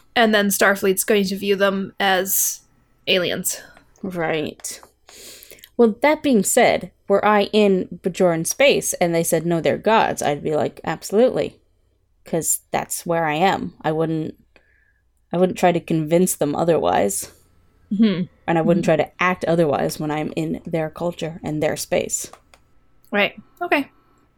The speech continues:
Speaker 1: That's fair.
Speaker 2: What, what do you think of them as?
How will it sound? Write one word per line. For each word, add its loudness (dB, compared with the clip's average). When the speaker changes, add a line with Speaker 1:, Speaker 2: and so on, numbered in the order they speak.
Speaker 1:
That's -6
fair. -4
Speaker 2:
What, 2
what -2
do -6
you 0
think -6
of -20
them -8
as? -12